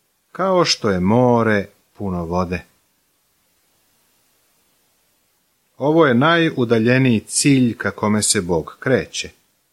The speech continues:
Ostvarit će se prilikom ponovnog dolaska Gospoda Isusa Hrista na zemlju. Vidi više o ovome u knjizi proroka Isaije, u jedanaestom poglavlju, u devetom stihu,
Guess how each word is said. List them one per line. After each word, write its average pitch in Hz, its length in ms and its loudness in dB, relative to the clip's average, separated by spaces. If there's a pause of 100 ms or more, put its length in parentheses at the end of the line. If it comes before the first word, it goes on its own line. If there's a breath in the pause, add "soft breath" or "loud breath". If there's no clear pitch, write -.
(1080 soft breath)
Ostvarit 117 680 0
će 139 140 2
se 135 240 0
prilikom 117 500 0
ponovnog 117 640 2
dolaska 113 560 0
Gospoda 107 640 0
Isusa 104 500 -2
Hrista 101 520 -4
na 95 140 -4
zemlju. 95 440 -2 (1160)
Vidi 156 340 -2
više 135 440 2
o 95 60 2
ovome 117 500 2
u 90 60 -4
knjizi 113 460 -4
proroka 98 520 -4
Isaije, 101 680 -2 (680)
u 95 80 -12
jedanaestom 95 800 -4
poglavlju, 104 640 -2
u 117 120 -2
devetom 87 600 -6
stihu, - 520 -8